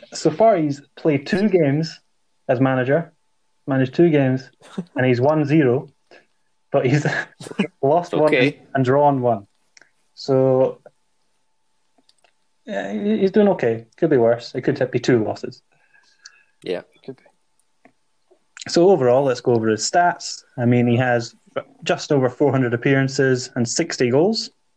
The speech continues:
Speaker 1: in all these different leagues and teams. He's travelled the world. Um, he's also, it's, it's a key performance was when he played for Swindon Town,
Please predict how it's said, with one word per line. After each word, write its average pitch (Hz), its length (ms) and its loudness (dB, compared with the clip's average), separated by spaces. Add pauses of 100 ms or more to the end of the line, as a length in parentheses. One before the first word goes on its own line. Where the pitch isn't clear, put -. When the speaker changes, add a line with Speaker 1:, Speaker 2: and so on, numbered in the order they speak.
Speaker 1:
in 110 160 0
all 127 320 0
these 120 260 0
different 117 380 -6
leagues 131 260 0
and 107 160 0
teams. 143 300 2
He's - 160 -2
travelled 151 380 -2
the 120 80 0
world. 127 360 0 (840)
Um, 107 640 -2 (440)
he's 131 160 2
also, 135 560 2
it's, 117 200 -6
it's 135 260 -6
a - 60 -6
key 185 240 2
performance 156 720 -2
was 120 440 0
when 127 100 2
he 123 60 0
played 139 320 -2
for 127 80 -8
Swindon 135 420 2
Town, 139 480 -2